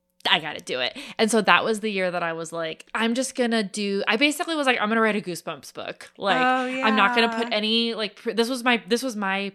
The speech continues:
Speaker 1: pantser year. I was
Speaker 2: Okay.
Speaker 1: just like, "I'm not even gonna, like, plan anything. I'm just gonna do it. It's gonna be low stakes. It's gonna be fun and silly." And that is actually one of the novels that I've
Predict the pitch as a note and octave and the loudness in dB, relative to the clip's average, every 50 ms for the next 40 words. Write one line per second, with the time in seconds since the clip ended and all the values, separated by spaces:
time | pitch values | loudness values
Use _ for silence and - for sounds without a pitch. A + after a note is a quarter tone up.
0 | _ - - F#3+ E3+ E3 - D#3+ - - - - - B2+ C3 - A3+ F#3 F#3 G3 | _ -8 -6 -6 -6 -6 -8 -10 -8 -8 -8 -8 -6 -4 0 0 0 2 2 -2
1 | G3 - - G3+ - - F#3+ F3+ F3 - - F#3+ F#3+ G3 G3+ A3 A3 A3+ A3+ A3 | -4 -4 -6 -8 -6 -4 -4 -4 -2 -4 -4 -4 -2 0 0 0 -2 -2 -4 -4
2 | A3 G#3+ G#3+ G3+ F#3+ F3+ E3+ D#3 - - _ - - G3+ F#3+ F#3 F3+ F3 E3+ E3+ | -4 -4 -4 -2 -2 -2 -4 -6 -8 -16 _ -10 -8 -6 -4 -4 -4 -4 -6 -8
3 | E3+ - F3+ E3+ E3 E3 D#3+ - - - - - F#3+ F#3 G3 - - - G3+ G3+ | -6 -4 -4 -4 -4 -6 -10 -16 -18 -20 -16 -12 -8 -8 -8 -8 -8 -6 -8 -8
4 | G3 - - G3+ F#3+ F3+ F3 F3 E3+ - - - E3 - - F3 E3+ E3 E3 D#3+ | -8 -8 -4 -4 -2 -2 -2 -2 -4 -4 -8 -10 -12 -10 -10 -10 -10 -8 -10 -8
5 | E3 E3+ F#3 F#3+ - - F3 E3 E3 D#3+ - - E3+ - F3+ E3+ D3 D#3 D#3+ - | -6 -6 -6 -6 -6 -8 -8 -8 -10 -10 -12 -16 -16 -14 -14 -14 -14 -14 -16 -12
6 | - G3+ F#3+ F#3 F#3+ F#3+ F#3 - - E3+ E3 D#3+ D#3+ D#3 - - - - G3 - | -6 -6 -4 -4 -4 -8 -8 -6 -6 -4 -4 -4 -6 -8 -12 -18 -20 -20 -16 -10
7 | G#3 G3+ G3 F#3 G3 G#3 - - - G#3+ - - F3 F3+ F3+ - - G3 F#3 E3+ | -6 0 2 2 2 2 0 -4 -10 -10 -6 -4 -4 -4 -4 -6 -6 -6 -6 -6
8 | D#3+ E3 E3 D#3+ E3+ D#3+ D#3+ D#3+ D#3 D3+ D3+ E3 E3 - D#3 D3+ - D#3+ D#3 D#3+ | -6 -8 -12 -10 -12 -10 -8 -8 -8 -8 -8 -10 -8 -8 -8 -8 -6 -8 -10 -12